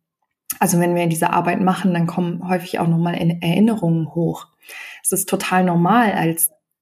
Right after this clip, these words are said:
Kleinkind auch oder als Kind zu masturbieren. Ähm, Babys masturbieren in der Gebärmutter.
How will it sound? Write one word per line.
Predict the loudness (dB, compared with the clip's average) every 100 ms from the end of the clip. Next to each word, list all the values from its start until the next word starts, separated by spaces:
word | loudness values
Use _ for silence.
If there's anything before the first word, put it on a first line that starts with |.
| _
Kleinkind | -10 -4 0 2 4 2 -2 -4 -2 -2 -2
auch | 0 0 -4
oder | -8 -6 -4
als | -6 -8
Kind | -4 0 0 -2 -16 -20 -20 _
zu | -4
masturbieren. | -2 0 -2 -2 -4 2 4 6 4 2 0 -2 -10 -20 _ -20 -20 _ -4
Ähm, | 0 0 0 -6 -10 _ _
Babys | 2 4 4 0
masturbieren | 0 -2 -2 -2 2 2 2
in | -2
der | -4
Gebärmutter. | -6 -4 -2 2 2 2 -2 -8 -8